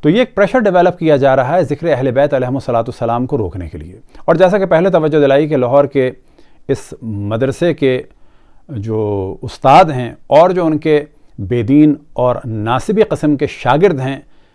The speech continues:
कि जिनको अहले बैत अलैहिमुस्सलातु वस्सलाम का जिक्र कभी भी नहीं भाता और ये सब के सब बड़ी महारत रखते हैं दुश्मनान हज़रत फ़ातिमा सलामुल्लाह अलैहा का जिक्र और उनकी फजीलतें बयान करने में।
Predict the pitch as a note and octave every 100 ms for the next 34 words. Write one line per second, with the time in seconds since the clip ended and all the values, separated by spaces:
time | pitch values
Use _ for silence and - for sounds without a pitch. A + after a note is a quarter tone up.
0 | _ - A#2 C3+ D3 C3 A#2 A#2+ C#3+ D3+
1 | C3+ B2+ C3+ B2 B2 - A#2+ C3 C3+ B2+
2 | G2+ G#2 C#3+ D#3 - E3 G#3 E3+ C#3 A#2+
3 | G#2 A2 A#2+ A#2 - A#2+ B2 - G3 E3
4 | D3+ B2+ B2 C3 G#2+ F2+ B2+ D3+ C3 -
5 | A#2+ C3+ B2+ A2 - A#2 C3 A#2 A2 A#2
6 | A2+ A2 G#2 A#2 A#2 G#2+ G2+ A#2 A#2 G2+
7 | A#2 A2 E2 G2+ C#3+ B2+ - B2+ - _
8 | _ - - - C3 A#2+ C#3+ - G#2+ A#2
9 | A2+ C#3 G2 G2 G2+ D3+ G#2+ D#2+ E2+ E2